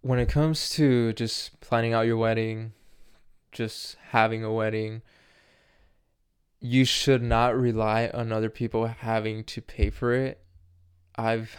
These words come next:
had, like, a lot of couples, if they want a wedding, they wanna experience it with their family. They just, they want to, of course, you should still build the wedding of your dreams. But a lot of them, they're just like, "We want to celebrate with your f-, with,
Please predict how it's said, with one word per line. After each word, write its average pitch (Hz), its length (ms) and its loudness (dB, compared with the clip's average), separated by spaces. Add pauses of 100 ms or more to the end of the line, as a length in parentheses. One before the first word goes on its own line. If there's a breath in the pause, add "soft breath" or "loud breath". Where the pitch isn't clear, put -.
had, 117 220 2
like, 113 220 0
a 113 60 -6
lot 113 160 0
of 113 80 -6
couples, 110 880 -2
if 117 120 -10
they 123 120 2
want 127 200 2
a 120 40 2
wedding, 117 400 2
they 110 100 2
wanna 110 200 -4
experience 104 480 -10
it - 20 -4
with 98 140 -6
their - 100 -12
family. 120 920 2
They 101 200 -6
just, - 380 -12 (520 loud breath)
they 104 360 -2
want 107 320 -6
to, 110 140 -12 (100)
of - 160 -8
course, 139 420 8
you 123 100 2
should 120 360 2
still 113 640 0 (260)
build 110 180 -6
the 110 80 -4
wedding 110 260 -4
of - 100 -10
your - 100 -8
dreams. 156 640 2 (640 soft breath)
But 117 120 2
a 117 40 6
lot 123 220 8
of 127 100 8
them, 127 220 4
they're 117 160 4
just 110 240 -4
like, 101 280 -6
"We 120 80 -2
want 117 200 0
to - 60 -2
celebrate 107 340 0
with 95 140 -6
your 117 100 -12
f-, - 180 -20
with, 110 340 -8